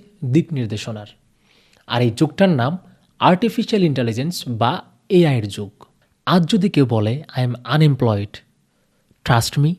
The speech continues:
ইস্যুটা জবের না, ইস্যুটা knowledge and understanding-এর। ভিডিওর শেষে আমি এমন একটা সিক্রেট আপনাদেরকে বলবো, যা দিয়ে কোনো কাজ না শিখেও আপনার প্রথম ইনকামটা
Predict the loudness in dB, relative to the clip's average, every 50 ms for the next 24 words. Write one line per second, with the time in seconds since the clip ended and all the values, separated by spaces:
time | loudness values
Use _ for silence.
0 | _ _ _ _ _ _ _ _ -6 -6 -2 -2 -2 -2 -2 -2 -4 -2 2 2
1 | 4 4 4 4 2 0 -2 -6 -10 -14 -18 _ _ _ _ _ _ _ _ -10
2 | -8 -4 -2 -2 0 2 2 0 0 -2 -8 _ _ _ _ _ _ -4 0 2
3 | 4 6 6 4 4 2 -4 -12 -12 -6 -2 0 0 0 -2 -4 -12 _ _ 0
4 | 2 2 2 2 0 0 -2 0 0 0 0 -2 -4 -6 -10 -14 -18 -12 -6 -4
5 | -4 -4 -6 -10 -20 _ _ _ _ _ _ _ -8 0 4 4 4 6 4 4
6 | 2 2 2 0 0 0 -2 -4 -4 -4 -4 -4 -4 -6 -8 -14 -10 -2 0 2
7 | 4 4 4 2 0 -2 -4 -4 -2 -4 -2 -2 -2 -2 -2 -2 -2 -2 -2 -2
8 | -4 -4 -6 -4 -6 -6 -6 -4 -6 -6 -6 -10 _ _ _ _ _ _ _ -12
9 | -4 0 2 2 2 2 2 0 0 0 -2 -4 -4 -4 -4 -4 -2 -2 -4 -4
10 | -4 0 4 4 4 4 4 0 -2 -2 -2 -4 -4 -4 -6 -10 -10 -12 -12 -12
11 | _ _ -4 -4 0 0 0 2 0 0 -2 -4 -6 -4 -6 -6 -6 -6